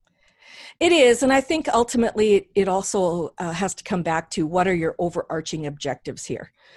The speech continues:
Um, you know, if it's just selling merchandise,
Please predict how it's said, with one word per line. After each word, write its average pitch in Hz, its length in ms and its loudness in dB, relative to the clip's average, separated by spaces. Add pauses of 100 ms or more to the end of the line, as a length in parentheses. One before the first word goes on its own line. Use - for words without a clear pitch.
(460)
Um, 165 320 -4
you 202 120 0
know, 175 160 0
if 175 120 -2
it's 202 200 0
just 226 300 -2
selling 202 400 0
merchandise, 175 720 -2